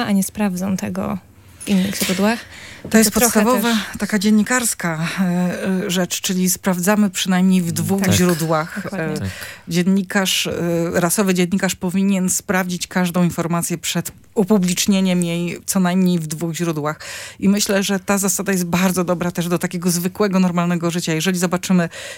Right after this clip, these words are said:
Speaker 2: filmik w jakimś medium społecznościowym, tak to
Speaker 3: Mhm.
Speaker 2: nazwę,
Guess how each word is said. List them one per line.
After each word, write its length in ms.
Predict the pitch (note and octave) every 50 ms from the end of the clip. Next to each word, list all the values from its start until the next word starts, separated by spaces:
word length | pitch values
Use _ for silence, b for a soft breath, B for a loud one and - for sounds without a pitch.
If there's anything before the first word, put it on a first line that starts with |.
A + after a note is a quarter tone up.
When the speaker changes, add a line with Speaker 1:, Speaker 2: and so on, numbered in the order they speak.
| B -
Speaker 2:
filmik 560 | - - B3+ G3+ G3 F#3+ F#3 F#3 - - - - - -
w 140 | E3 E3 F3+
jakimś 720 | F#3+ G#3 G#3 G#3 - - F#3+ E3+ - - - - - - -
medium 380 | F3 F#3 G3+ F#3+ F3+ F#3+ F#3 F3
społecznościowym, 800 | - - G3 - F#3+ F3+ - F3+ D#3+ - - - D#3 D3 G3 G#3+
tak 180 | G#3 F3 - F#3
to 100 | F3+ E3
Speaker 3:
Mhm. 160 | D3+ D3+ D#3 F#3
Speaker 2:
nazwę, 240 | G3+ G#3+ A3 C#4+